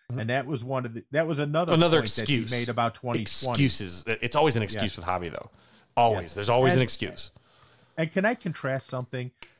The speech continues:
Speaker 2: You know, there's a, there's been, been this ongoing discussion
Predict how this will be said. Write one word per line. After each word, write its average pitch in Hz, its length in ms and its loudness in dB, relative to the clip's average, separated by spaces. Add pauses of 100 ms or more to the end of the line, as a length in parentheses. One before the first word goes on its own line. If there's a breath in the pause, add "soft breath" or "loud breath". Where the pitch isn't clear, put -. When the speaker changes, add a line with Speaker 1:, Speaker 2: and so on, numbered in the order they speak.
(120)
Speaker 2:
You 147 60 -6
know, 143 120 0
there's 160 240 -2
a, 165 220 -2
there's 175 200 -2
been, 175 240 -6 (220)
been 185 160 -4
this 170 240 -6
ongoing 147 540 -6
discussion 107 680 -6